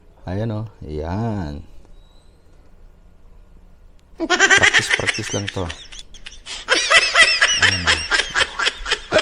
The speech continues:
Oops. Portrait. Paano kaya yung, ah, landscape? Rotation. Rotate yan.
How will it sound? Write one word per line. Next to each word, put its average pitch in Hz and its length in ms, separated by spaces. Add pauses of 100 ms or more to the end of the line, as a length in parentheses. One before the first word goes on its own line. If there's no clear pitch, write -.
(3500)
Oops. - 240 (1200)
Portrait. 104 640 (320)
Paano 123 320
kaya 107 320
yung, 95 400
ah, 87 160
landscape? 87 640 (1300)
Rotation. 95 800 (1400)
Rotate 95 520
yan. 104 320